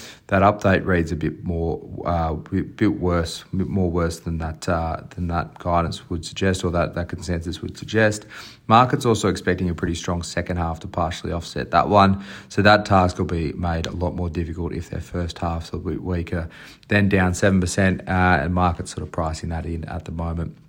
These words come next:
Regis Resources, R R L's down ten point six seven percent. The gold miner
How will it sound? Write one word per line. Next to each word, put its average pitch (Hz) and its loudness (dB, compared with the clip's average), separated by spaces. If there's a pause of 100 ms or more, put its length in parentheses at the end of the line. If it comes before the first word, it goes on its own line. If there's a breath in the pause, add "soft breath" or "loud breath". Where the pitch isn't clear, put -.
(720)
Regis 156 8
Resources, 113 4
R 120 4
R 95 6
L's 120 4
down 101 0
ten 95 -2
point 80 -2
six - -8
seven 104 0
percent. 98 -2
The 98 -4
gold 101 4
miner 95 4